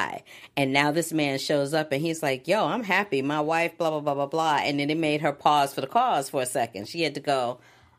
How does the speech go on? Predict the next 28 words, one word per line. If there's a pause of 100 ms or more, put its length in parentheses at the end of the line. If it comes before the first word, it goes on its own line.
(320)
"Okay,
well,
I've
been
making
up
a
whole
scenario
that
I
need
to
get
over
myself." (300)
And
I
think
she
slowly
but
surely
was
getting
to
that
place.